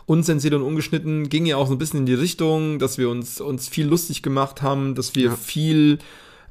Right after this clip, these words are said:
Speaker 1: ähm, gelacht haben darüber, über so skurrile Storys, weil er auch mal über den Durst gefeiert wird oder sowas.
Speaker 2: Ja.
Speaker 1: Alles Mögliche. Aber bei einem A G M habe ich da so ein bisschen Bauchschmerzen mit, muss ich ganz offen ehrlich sagen.
Speaker 2: Du, ähm,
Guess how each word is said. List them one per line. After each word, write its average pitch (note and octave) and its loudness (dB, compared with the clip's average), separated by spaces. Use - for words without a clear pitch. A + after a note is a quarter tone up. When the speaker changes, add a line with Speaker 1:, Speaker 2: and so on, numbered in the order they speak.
Speaker 1:
ähm, C3+ 6
gelacht C3 4
haben C#3 4
darüber, C3+ 6
über B2+ 4
so A#2+ 0
skurrile D3+ 0
Storys, C#3 4
weil B2+ 4
er B2 4
auch B2 0
mal B2+ 2
über D3 4
den D3+ -2
Durst D3+ 6
gefeiert A2 0
wird G#2 0
oder G2+ 0
sowas. G2 -4
Speaker 2:
Ja. G#2 -4
Speaker 1:
Alles D3 0
Mögliche. G2+ 2
Aber - -10
bei A#2+ -6
einem A#2+ -4
A B2 -4
G B2+ -2
M D#3+ -2
habe D3 -6
ich C3+ -6
da A#2+ -2
so A#2+ -4
ein - -6
bisschen A#2 -6
Bauchschmerzen G#2 -6
mit, G2 -10
muss G#2+ -8
ich - -12
ganz A2 -6
offen G#2+ -8
ehrlich G#2 -10
sagen. G#2 -10
Speaker 2:
Du, D#3+ 6
ähm, B2 2